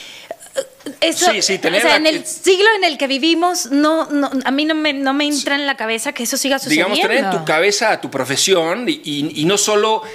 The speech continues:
Speaker 2: eh, digamos, técnicamente, tácticamente, y aparte con el, con, con el plus que tiene el deporte de que tienes que mantener un estado
Speaker 1: Sí.
Speaker 2: físico impecable para poder destacar, sino, ah, estoy en Chile y, y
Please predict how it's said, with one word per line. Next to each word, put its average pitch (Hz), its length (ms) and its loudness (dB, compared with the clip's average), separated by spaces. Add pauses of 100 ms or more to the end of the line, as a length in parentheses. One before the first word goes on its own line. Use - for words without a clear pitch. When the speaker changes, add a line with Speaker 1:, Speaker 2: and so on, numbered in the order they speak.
(220)
Speaker 2:
eh, 127 140 0
digamos, 147 420 -2 (240)
técnicamente, 160 840 -2
tácticamente, 143 1200 -4
y 135 140 -4
aparte - 280 -2
con 135 160 -6
el, 120 200 -8
con, 123 680 -6
con 123 220 -2
el 123 140 0
plus 202 360 0
que 170 100 -4
tiene 175 180 0
el 185 60 -4
deporte 165 520 0
de 135 100 -6
que 127 80 -8
tienes 170 240 -2
que - 80 -6
mantener 135 240 -4
un 156 60 -2
estado 202 220 -2
Speaker 1:
Sí. 190 40 -6
Speaker 2:
físico 151 540 -2 (340)
impecable 160 720 -2
para 123 240 -8
poder 139 260 0
destacar, 151 440 -4
sino, 160 380 -4 (280)
ah, 214 160 -2 (240)
estoy 190 300 -2
en 196 120 -2
Chile 202 520 -4
y, 120 200 -12
y 135 160 -10